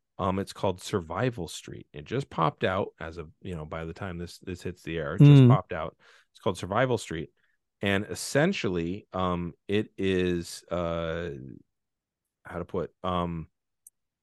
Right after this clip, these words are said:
Speaker 1: the, the country is completely taken over by corporate America. Um, everything's deregulated and, and it's feudal shit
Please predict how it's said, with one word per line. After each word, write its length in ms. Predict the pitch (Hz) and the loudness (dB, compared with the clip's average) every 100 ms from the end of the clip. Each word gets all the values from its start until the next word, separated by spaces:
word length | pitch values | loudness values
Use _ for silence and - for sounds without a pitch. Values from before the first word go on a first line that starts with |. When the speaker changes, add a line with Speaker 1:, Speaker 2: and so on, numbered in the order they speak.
| _ _ 104 | _ _ -8
Speaker 1:
the, 680 | 98 101 98 95 92 90 - | 0 2 2 0 -2 -6 -8
the 180 | 95 87 | -8 -6
country 840 | - 117 113 120 107 101 98 98 _ | -4 -2 0 0 2 0 -4 -8 _
is 200 | - 90 | -8 -8
completely 440 | - 92 107 87 104 | -6 -6 -4 -4 -4
taken 300 | 107 101 98 | -2 -2 -2
over 240 | 98 98 | -4 -4
by 140 | 87 85 | -4 -6
corporate 400 | - 95 85 80 | -6 -6 -6 -6
America. 680 | 95 120 123 - 117 110 - _ _ _ _ 90 | 0 4 4 2 0 0 -6 _ _ _ _ -2
Um, 480 | 87 87 87 85 - | 0 0 -2 -4 -2
everything's 420 | 104 104 101 90 | 0 0 0 -2
deregulated 880 | 104 92 92 95 92 92 92 87 82 - | -2 0 0 0 0 0 2 0 -2 -8
and, 380 | 85 80 82 - | -10 -10 -12 -14
and 440 | 87 82 80 80 - _ | -10 -10 -10 -12 -16 _
it's 340 | 67 73 - - - | -12 -12 -14 -20 -20
feudal 540 | - 107 110 113 101 | -10 -2 -2 0 -4
shit 380 | - 110 101 | -6 -4 -4